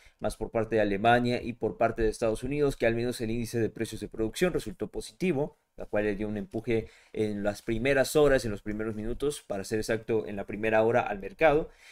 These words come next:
y posterior a ello, pues bueno, generó otro tipo de sentimientos dando la vuelta al mercado, ¿ok? Entonces, en el caso de esto tenemos,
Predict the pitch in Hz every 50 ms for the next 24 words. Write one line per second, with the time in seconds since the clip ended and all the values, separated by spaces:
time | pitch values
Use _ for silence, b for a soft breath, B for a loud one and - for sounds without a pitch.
0 | B B - - - 151 147 - 135 127 123 123 123 117 117 117 120 123 117 117
1 | 120 123 123 - 98 95 101 101 98 92 95 b b b b b b - 110 104
2 | 104 101 98 110 107 107 - - - 120 131 127 135 127 120 127 123 - 120 117
3 | 117 - 135 123 113 - 135 131 123 123 123 120 - 127 120 113 110 104 104 107
4 | 104 98 95 92 101 104 104 92 - - 104 104 104 101 - _ _ - 104 104
5 | 98 - - - - 85 85 90 90 - - 139 160 165 - - - - _ _
6 | _ - 110 110 110 117 113 - - 127 131 131 123 120 - 139 139 - 135 127
7 | 135 - 139 131 123 113 120 123 123 127 127 123 -